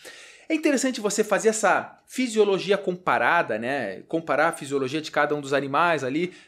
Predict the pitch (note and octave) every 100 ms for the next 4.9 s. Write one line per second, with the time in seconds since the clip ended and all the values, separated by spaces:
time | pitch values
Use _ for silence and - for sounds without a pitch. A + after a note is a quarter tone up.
0 | _ - C4 C#4 B3+ A3+ G#3+ G3 A#3+ E4+
1 | - - D#3 - D#4 D4+ E4 A#3 E3+ F3+
2 | G#3+ - - - G3 - - E3 - D3
3 | D3+ D3 B2+ C#3+ F3 - _ - _ -
4 | - G#3+ G#3 - D#3+ C#3+ E3+ D#3+ -